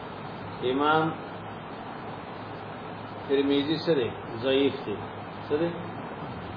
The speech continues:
ابن حزم وایي کنه چې امام ترمذی سره مجهول دی، ابن ماجه مجهول دی۔ خبره باندې ورسېږي۔ نو خو سند ته هم ګورو کنه۔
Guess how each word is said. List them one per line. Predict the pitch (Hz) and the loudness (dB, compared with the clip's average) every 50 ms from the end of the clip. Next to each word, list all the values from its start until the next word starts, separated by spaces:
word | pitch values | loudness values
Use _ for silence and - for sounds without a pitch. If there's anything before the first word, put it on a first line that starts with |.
| - - - - - - - - | -8 -8 -8 -8 -8 -8 -4 -2
ابن | 123 120 135 139 131 143 | 0 2 2 2 4 6
حزم | 156 156 160 156 151 160 | 6 8 8 6 6 8
وایي | 175 175 | 8 6
کنه | 156 - 143 131 131 120 110 | 6 6 2 2 2 0 0
چې | 127 | 0
امام | 127 127 139 147 143 143 | 0 2 4 2 2 4
ترمذی | 143 143 143 143 143 143 147 | 4 2 4 4 4 2 2
سره | 147 143 160 160 151 135 131 | 2 0 0 0 0 2 2
مجهول | 123 117 113 120 143 151 147 151 | 0 0 2 4 4 6 6 8
دی، | 151 143 135 | 8 8 8
ابن | 135 135 135 131 | 8 4 0 0
ماجه | 127 127 127 127 143 139 131 | 0 0 2 4 4 2 2
مجهول | 127 123 117 113 113 120 131 120 | 0 0 -2 -2 0 0 0 2
دی۔ | 113 104 98 - - - - - - - - - - - - - - - - - - - - - - - | 0 0 -2 -4 -6 -8 -8 -8 -8 -8 -8 -8 -8 -8 -8 -8 -8 -8 -10 -8 -8 -8 -8 -8 -6 -4
خبره | - 123 131 139 143 | 0 2 4 4 6
باندې | 143 139 139 143 160 | 6 4 4 4 2
ورسېږي۔ | 165 160 139 - - 117 107 101 101 - - - - - - - - - - - - - - - - - - - - - - - | 2 2 0 0 -2 -4 -2 -2 -4 -6 -6 -8 -8 -8 -8 -8 -8 -8 -8 -8 -8 -8 -8 -8 -8 -8 -8 -8 -8 -8 -8 -4
نو | 127 131 127 | -2 -2 -2
خو | 135 | -2
سند | - - 147 156 170 170 170 - | -2 0 2 2 2 2 4 2
ته | 165 | 2
هم | 165 170 160 147 | 2 2 2 0
ګورو | 135 127 120 110 107 104 104 | 2 0 0 0 -2 -2 -4
کنه۔ | 107 104 101 - - - - | -4 -6 -6 -8 -8 -8 -10